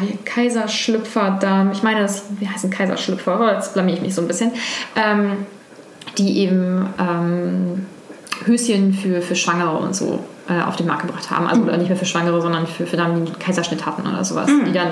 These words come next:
Speaker 1: ich kenn mich damit ja leider nicht so gut aus, aber besondere Passform und dass es dann nicht mehr so weh tut und sowas. Und, ähm, bei denen ist das aus einer Idee heraus entstanden und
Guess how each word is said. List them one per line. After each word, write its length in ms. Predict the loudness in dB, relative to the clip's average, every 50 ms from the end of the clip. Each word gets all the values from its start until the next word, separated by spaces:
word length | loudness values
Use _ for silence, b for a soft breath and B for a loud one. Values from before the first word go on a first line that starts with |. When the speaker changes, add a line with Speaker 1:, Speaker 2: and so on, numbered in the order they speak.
| -2 -4
Speaker 1:
ich 100 | -4 0
kenn 120 | 2 2 4
mich 100 | 4 4
damit 220 | 4 4 4 4
ja 80 | 4 4
leider 200 | 4 4 2 2
nicht 100 | 0 0
so 60 | 0 -2
gut 120 | 0 2
aus, 240 | 2 2 2 2 2
aber 240 | 0 0 0 0 0 B B B B B B
besondere 280 | B 2 2 4 2 2
Passform 680 | 0 0 -2 -2 -2 -2 0 2 4 4 4 2 2 -2
und 180 | -2 -2 -4
dass 80 | -4 -4
es 160 | -4 -6 -4
dann 160 | -4 -4 -4
nicht 140 | -4 -2 -2
mehr 100 | -2 -2
so 120 | -2 0
weh 100 | -2 -2
tut 240 | -2 -2 -4 -4 -2
und 100 | -2 -4
sowas. 320 | -2 0 0 0 -2 -2 B B B B B B B B B
Und, 280 | 2 4 4 4 2 2
ähm, 280 | 2 4 4 4 4 2 B B B B B B B B B B B -20 -20 -20 -20 -20 -16 -14 -12 -12 -12 -10 -6 -2
bei 120 | 0 2 4
denen 160 | 4 4 4
ist 100 | 2 2
das 400 | 0 0 -2 -2 -6 -8 -6 -2
aus 240 | -2 0 0 2 2
einer 180 | 2 2 2 0
Idee 280 | 0 2 4 4 4 4 2
heraus 320 | 2 2 2 0 0 0
entstanden 680 | 0 0 0 0 0 0 0 0 2 2 2 2 2
und 220 | 2 0 0 0